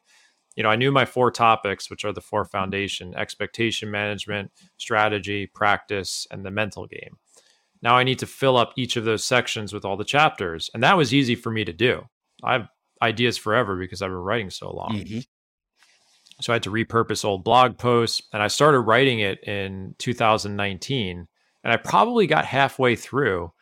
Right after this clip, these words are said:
Speaker 1: And then the pandemic changed things for me because my, my business kinda got hot on the e-commerce side. So I'm like,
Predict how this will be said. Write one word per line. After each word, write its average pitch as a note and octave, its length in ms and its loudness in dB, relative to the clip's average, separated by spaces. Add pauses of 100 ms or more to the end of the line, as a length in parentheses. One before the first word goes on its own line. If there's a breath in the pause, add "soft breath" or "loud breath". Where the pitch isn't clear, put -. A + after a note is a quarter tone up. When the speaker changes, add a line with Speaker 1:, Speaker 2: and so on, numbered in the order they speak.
(280 soft breath)
Speaker 1:
And A#2 140 -2
then C3 80 2
the C3 80 0
pandemic C3 640 0
changed B2+ 360 -2
things G2 240 -6
for G2+ 140 -8
me G2 160 -6
because F#2+ 260 -8
my, G2 120 -4
my G#2 180 -4
business G#2 400 0
kinda G#2 240 -4
got F#2+ 160 0
hot G#2 320 2
on F#2+ 100 -2
the G2 180 -4
e-commerce F2 460 -6
side. F2 280 -4
So F#2+ 100 -8
I'm F#2+ 100 -6
like, G2 160 -2